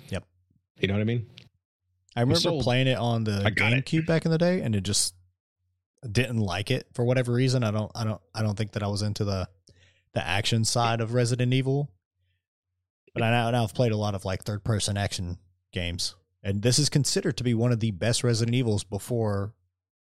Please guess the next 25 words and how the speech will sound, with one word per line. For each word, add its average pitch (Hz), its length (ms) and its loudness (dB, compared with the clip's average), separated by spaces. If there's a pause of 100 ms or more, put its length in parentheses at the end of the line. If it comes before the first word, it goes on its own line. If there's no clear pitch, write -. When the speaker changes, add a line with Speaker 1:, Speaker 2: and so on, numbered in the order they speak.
(160)
Speaker 1:
what, 107 200 -8
Speaker 2:
It - 100 0
is, - 60 4
Speaker 1:
seven? 113 320 0
Speaker 2:
yeah. 143 260 -2
Speaker 1:
Right? 117 280 -2
So 101 380 0 (880)
I, - 40 0
I, 139 200 2
I 127 40 4
think 131 180 0
it'd 175 140 2
be 160 80 2
fun 170 180 2
to 160 60 4
go 156 80 2
back 151 180 2
and 151 100 2
actually 147 220 2
play 139 200 2
it 131 40 -2
and 95 80 -4
give 110 100 -2
it 110 80 0
a, 98 100 -4